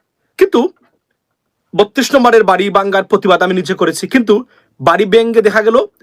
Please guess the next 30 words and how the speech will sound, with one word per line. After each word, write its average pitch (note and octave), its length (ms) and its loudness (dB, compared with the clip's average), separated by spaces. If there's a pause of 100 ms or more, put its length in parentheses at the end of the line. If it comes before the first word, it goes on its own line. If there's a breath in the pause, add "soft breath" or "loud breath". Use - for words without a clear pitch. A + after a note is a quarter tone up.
(120)
আরো G#3+ 180 0
একটা B3+ 260 0
ঘটনা G#3 320 0
এখন F#3 140 -4
আয়নাঘর G3+ 380 2
বের D3 160 -2
হয়েছে C3+ 220 -4
এখান A#2+ 180 -8
থেকে। - 260 -18 (480 soft breath)
তো - 80 -6
মানুষকে G3 400 0
আপনি C#4+ 160 -4
কিভাবে E4 340 2
বলবেন F3+ 380 0
যে, D#3 100 -2
"Don't G#3 280 2
do A#3 160 0
this"? - 360 -6 (440 soft breath)
মানে, D#3 140 -6
এরা G#3 200 2 (100)
এতটা C4+ 400 -2
দুর্বৃত্ত D4+ 480 -4
ছিল A3+ 240 0
এই D#3+ 180 -4
আওয়ামী E3 300 -2
লীগ C3+ 120 -4
শ্রেণী, A#2+ 320 -8 (560 loud breath)
যে G3+ 160 2
এদেরকে, A#3 300 0
এদের A3 240 0